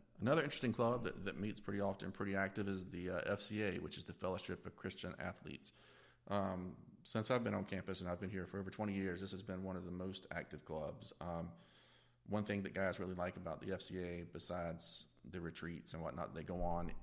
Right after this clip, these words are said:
is the, uh, T-shirts that are made every year <laughs> for the, uh, C M A, F C A. They get to design the T-shirts, um, along with the staff, and, and, and, you know, it's a good time for everybody. But these students, um, of course,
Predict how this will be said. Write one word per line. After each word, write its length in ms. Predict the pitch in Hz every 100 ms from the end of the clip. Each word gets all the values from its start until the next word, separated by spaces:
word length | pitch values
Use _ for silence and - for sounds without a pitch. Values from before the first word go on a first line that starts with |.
| -
is 180 | 85 82
the, 240 | - 82
uh, 200 | 80 78 82
T-shirts 460 | - 123 92 78 -
that 120 | 80
are 40 | 78
made 220 | 78 80
every 180 | - 73
year 180 | 80
<laughs> 120 | - -
for 200 | - 92
the, 260 | - 85
uh, 120 | 78 - - - - -
C 200 | 101 92
M 140 | 87
A, 260 | 85 78 -
F 100 | 78
C 300 | - 76 76
A. 300 | 71 65 - -
They 80 | 87
get 140 | 85
to 60 | 80
design 300 | 80 82 78
the 80 | 73
T-shirts, 640 | 78 73 69 73 - - -
um, 260 | 65 64
along 160 | 64 73
with 100 | 64
the 60 | -
staff, 480 | - 80 80 - -
and, 160 | - - - - -
and, 160 | - 78
and, 180 | 69 62 - -
you 80 | 71
know, 100 | - -
it's 100 | -
a 40 |
good 140 | - 80
time 180 | 78 73
for 120 | 71
everybody. 480 | 73 67 65 - - - - - -
But 120 | 117
these 120 | 135
students, 420 | 135 135 127 90 -
um, 180 | 107 104
of 100 | 98
course, 300 | 110 107